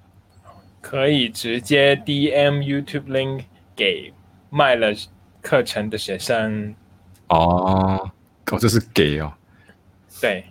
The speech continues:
Speaker 2: 哦。
Speaker 1: 给，给哦。
Speaker 2: 哦，他，哦，他意思应该是说把它设成不公开啦，不公开影片。
Speaker 1: 哦，不用这样了，现在有很多免费的，或者收费，但是比较便宜的网络开课，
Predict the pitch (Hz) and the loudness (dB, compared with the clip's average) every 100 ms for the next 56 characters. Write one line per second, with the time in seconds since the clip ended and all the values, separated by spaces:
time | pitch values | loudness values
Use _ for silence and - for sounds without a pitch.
0 | _ 90 85 82 82 82 82 80 - - | _ 0 2 2 2 0 -2 -4 -8 -12
1 | 95 71 87 - 127 175 - _ - - | -10 -4 -2 0 0 -2 -14 _ -4 2
2 | 147 135 - 113 110 104 107 110 98 92 | 6 6 6 4 4 2 0 0 0 -2
3 | - 80 82 - 131 - 80 - 107 92 | -4 -6 -4 -2 -2 -2 -6 -8 -6 -4
4 | 87 - 85 80 73 - _ _ _ _ | -6 -8 -10 -10 -12 -16 _ _ _ _
5 | _ _ - - 95 156 185 165 202 202 | _ _ -8 -4 -2 0 0 4 6 6
6 | 190 175 180 175 151 220 202 208 151 113 | 4 4 4 6 4 6 6 6 4 2
7 | 113 110 165 170 127 104 110 165 143 - | -2 2 4 4 0 -2 0 0 2 2
8 | 120 110 107 104 - _ _ - 202 - | 2 2 -2 -6 -16 _ _ 4 4 2
9 | - 175 170 175 165 156 165 - _ _ | 2 2 2 2 2 0 -4 -8 _ _
10 | _ - 127 165 - 123 117 120 123 - | _ -16 0 0 0 -4 -6 -8 -10 -4
11 | 120 104 101 - _ _ _ 117 104 101 | -2 -2 -4 -8 _ _ _ -4 -4 -4
12 | 135 156 139 - 147 - 147 | -4 -4 -2 -2 0 4 4